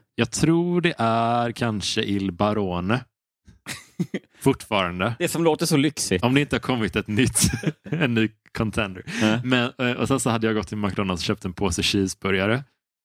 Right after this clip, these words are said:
Speaker 1: Och jag skulle vara själv den
Speaker 2: As
Speaker 1: kvällen.
Speaker 2: you do,
Speaker 1: Ja.
Speaker 2: ja.
Speaker 1: Och sen så,
Speaker 2: Unnakväll, ja.
Speaker 1: ja. Och köpte jag någon kasse till, eh, boxvinet? Nej, det finns ju handtag.
Speaker 2: Ja.
Speaker 1: Så jag, jag går där med en,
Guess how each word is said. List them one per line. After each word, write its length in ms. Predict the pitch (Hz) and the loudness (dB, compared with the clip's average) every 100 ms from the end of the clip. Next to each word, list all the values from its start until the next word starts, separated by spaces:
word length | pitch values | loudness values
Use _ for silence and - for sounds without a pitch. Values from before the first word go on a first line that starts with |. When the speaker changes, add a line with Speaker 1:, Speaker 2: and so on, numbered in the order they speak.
| - | -6
Speaker 1:
Och 60 | |
jag 60 | 101 | -4
skulle 200 | - 101 | -2 -2
vara 100 | 101 | 0
själv 340 | - 101 120 113 | 0 0 0 0
den 100 | 120 | 2
Speaker 2:
As 100 | 110 | 2
Speaker 1:
kvällen. 300 | 107 110 113 | 2 2 2
Speaker 2:
you 120 | 104 | 4
do, 240 | 104 113 117 | 4 4 4
Speaker 1:
Ja. 260 | 110 131 131 | 2 0 -6
Speaker 2:
ja. 60 | 208 - - - - | -14 -18 -20 -20 -2
Speaker 1:
Och 60 | 117 | -2
sen 240 | - 120 | 2 0
så, 180 | 110 - 113 | 2 4 4
Speaker 2:
Unnakväll, 560 | 131 104 - 110 120 | 2 -2 0 0 2
ja. 260 | 117 120 131 - _ _ | 2 2 0 -6 _ _
Speaker 1:
ja. 80 | 120 | 2
Och 400 | 113 113 113 120 | 4 0 -2 -2
köpte 280 | 135 - | -4 0
jag 120 | 127 113 | 0 2
någon 220 | 113 113 | -2 -2
kasse 460 | - - - - | -4 -4 -2 -2
till, 360 | 113 170 165 160 | 2 2 2 0
eh, 300 | 165 185 190 | 0 0 0
boxvinet? 680 | 151 170 - 101 92 95 101 _ - | 0 0 0 -2 -2 -4 -8 _ -12
Nej, 300 | 214 185 98 | -8 -6 -4
det 60 | |
finns 180 | - 135 | -4 0
ju 40 | 151 | 0
handtag. 640 | 139 104 87 117 107 85 - _ _ _ _ - _ _ - | 0 -4 -4 -4 -4 -8 -16 _ _ _ _ -20 _ _ -4
Speaker 2:
Ja. 140 | 214 208 | 0 4
Speaker 1:
Så 60 | |
jag, 80 | 135 | 2
jag 160 | 131 131 | 2 0
går 220 | 160 170 | 2 2
där 100 | 131 | 0
med 140 | 117 | 0
en, 120 | 113 | -2